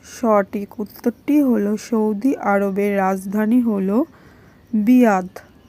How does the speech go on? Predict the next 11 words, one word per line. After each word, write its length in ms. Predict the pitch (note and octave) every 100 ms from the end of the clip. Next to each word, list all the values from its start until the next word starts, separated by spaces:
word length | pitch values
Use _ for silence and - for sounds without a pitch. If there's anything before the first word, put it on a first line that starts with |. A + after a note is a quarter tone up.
| _ - _ _ _ _ _ - A#3+
নেক্সট 440 | C#4 - - - - -
প্রশ্ন, 460 | - G3 G3 - F#3+ F#3 - _ _ _ _ _ _ _ - A3
আক্রা 380 | A3+ - C#4 C#4 C#4
কোন 180 | C#4 C#4 C#4+
দেশের 420 | B3 G#3+ G#3 G#3+ G#3 G3+
রাজধানী? 680 | G3 G3 G#3 G#3 G3+ F#3+ G#3 B3+ - _ _ - - - _ _ _ _ _ _ _ _ _ _ - _ _ _ _ _ _ _ _ _ - _ _ _ _ _ _ _ _ _ _ _ _ _ _ - - - -
সঠিক 540 | - A3+ G#3 - G#3 - G3+
উত্তরটি 520 | - - A#3 - D4+ D#4
হলো, 260 | C4+ A3+ G#3 - - G3
আক্রা 360 | - - G#3 G3 F#3+
ঘানা 360 | - G3+ G#3 A3+